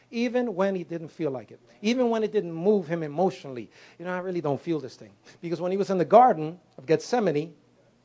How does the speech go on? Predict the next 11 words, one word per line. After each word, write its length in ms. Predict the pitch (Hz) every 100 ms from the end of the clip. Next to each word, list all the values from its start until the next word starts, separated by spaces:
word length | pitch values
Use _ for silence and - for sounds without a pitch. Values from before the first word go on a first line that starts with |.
| _ _ _ _ _ _ _ _ _ _
his 180 | - 170
emotions 760 | 170 196 269 - 160 160 151 _ _ -
were 140 | 165
fighting 560 | - _ 240 269 226 185
against 260 | 180 185
him 140 | 175 -
every 180 | 175 160
step 240 | - 160
of 40 | 143
the 80 |
way. 240 | 151 151